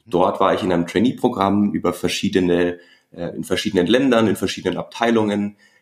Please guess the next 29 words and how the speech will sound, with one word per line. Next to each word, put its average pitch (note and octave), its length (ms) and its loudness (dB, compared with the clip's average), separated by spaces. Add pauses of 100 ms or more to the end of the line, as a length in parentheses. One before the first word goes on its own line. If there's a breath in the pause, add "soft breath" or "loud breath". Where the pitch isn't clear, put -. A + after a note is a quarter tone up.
Das - 180 -2
war F2+ 140 2
ziemlich - 420 -2
cool, C3 200 4
aber G#2 280 2
es G#2 140 0
hat - 160 -2
mir G2 100 0
das F#2 220 0
gefehlt, F#2+ 500 -2
was F2 200 -2
ich - 340 -6
eben F2 560 -2
schon F#2 300 0
geschnuppert A#2+ 540 0
hatte A2 200 0
im F#2+ 220 2
Silicon F#2 400 -4
Valley A2+ 320 2
und F2+ 480 -2
deshalb E2+ 320 -2
wollte F2 200 2
ich D#2 140 -6
unbedingt F#2+ 500 0
etwas - 280 -6
mit F2 160 -4
K - 200 -4
I G2+ 120 0
machen F#2 460 -4